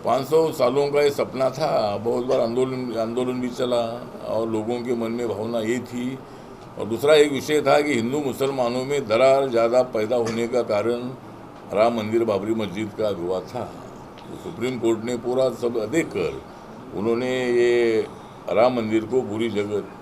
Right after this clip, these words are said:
दे दी और मुस्लिम आवाम में भी उसको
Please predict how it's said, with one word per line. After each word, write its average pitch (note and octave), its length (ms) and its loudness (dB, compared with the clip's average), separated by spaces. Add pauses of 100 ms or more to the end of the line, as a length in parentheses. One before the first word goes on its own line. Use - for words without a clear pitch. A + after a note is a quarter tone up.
(120)
दे C3+ 160 -4
दी D2+ 180 -8 (760)
और G2 120 -4
मुस्लिम A2+ 420 -2
आवाम A#2+ 320 6
में C3 260 -2
भी C3 140 -2
उसको B2+ 480 0